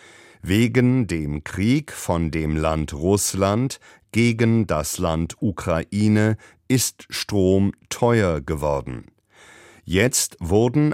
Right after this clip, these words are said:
am Kölner Dom neue Lampen angebracht.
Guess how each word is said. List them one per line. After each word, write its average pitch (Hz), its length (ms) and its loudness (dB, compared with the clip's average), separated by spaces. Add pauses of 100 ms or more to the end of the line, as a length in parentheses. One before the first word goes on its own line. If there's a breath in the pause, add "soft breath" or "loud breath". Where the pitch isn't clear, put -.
am 73 340 -4
Kölner 87 500 0
Dom 85 520 0 (160 soft breath)
neue 92 580 2
Lampen 110 680 0
angebracht. 78 880 -6